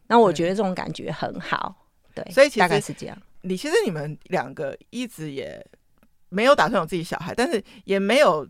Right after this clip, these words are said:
Speaker 2: bother 这件事情，就是很自在的就过了两人世界。但是突然发现，
Speaker 1: 对。
Speaker 2: 诶，姐姐的小孩出生了，你们看到他最小的状态是什么？然后你自己第一时间成为阿姨，你的心中的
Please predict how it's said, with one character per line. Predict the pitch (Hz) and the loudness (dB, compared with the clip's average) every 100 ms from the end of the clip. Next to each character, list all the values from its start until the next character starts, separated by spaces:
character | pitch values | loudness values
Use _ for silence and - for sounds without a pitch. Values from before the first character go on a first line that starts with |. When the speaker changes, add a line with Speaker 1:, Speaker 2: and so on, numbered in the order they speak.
| - | 2
Speaker 2:
bother | 190 202 226 175 | 8 8 8 4
这 | 147 170 | -2 -4
件 | 165 | -6
事 | 170 160 | -6 -10
情， | - - | -12 -10
就 | - | -4
是 | 214 | -2
很 | 240 233 175 | 0 0 -2
自 | 165 247 196 | -2 -8 0
在 | 214 175 131 | 4 4 2
的 | 104 64 - | -2 -8 -12
就 | - 196 | -6 -2
过 | 220 180 | 2 2
了 | 147 | 2
两 | 143 - | -4 -8
人 | - | -10
世 | 156 160 | -10 -10
界。 | - - - | -6 -6 0
但 | 247 247 | 0 2
是 | 233 196 - - - - | 0 -2 -8 -20 -20 -16
突 | - | -4
然 | 302 247 | -2 0
发 | 254 233 | -2 -4
现， | 220 | -4
Speaker 1:
对。 | 196 | -4
Speaker 2:
诶， | 226 240 - - - | -4 -8 -18 -20 -12
姐 | - 156 | -6 -4
姐 | 160 | -2
的 | |
小 | 180 | -4
孩 | 160 156 | -6 -6
出 | - 175 | -6 -8
生 | 180 160 156 | -4 -4 -4
了， | 156 - - | -8 -10 -6
你 | 196 202 | -2 2
们 | 196 240 269 _ _ | 2 2 -2 _ _
看 | 320 330 | 2 2
到 | 311 | 4
他 | 302 | 0
最 | - 269 | 2 2
小 | 202 156 120 | 4 0 -2
的 | 120 | -2
状 | - 202 160 | 2 2 2
态 | 208 185 | -2 -2
是 | 165 170 | -2 -6
什 | - - | -8 -8
么？ | 202 | -6
然 | 202 | -2
后 | 202 214 - - - | -2 -2 -8 -18 -8
你 | 180 | -6
自 | 175 311 | -6 -6
己 | 226 165 | -4 -6
第 | - 214 | -2 -4
一 | 190 220 | -2 -4
时 | - 160 | -4 -4
间 | 170 170 | -2 -2
成 | 185 185 156 | -4 -6 -4
为 | 156 | -4
阿 | - 170 160 | 0 0 0
姨， | - | -4
你 | 131 127 | -8 -10
的 | 139 147 | -10 -10
心 | - 196 196 | -6 -4 -2
中 | 190 185 | -2 -2
的 | 175 147 - | -4 -6 -8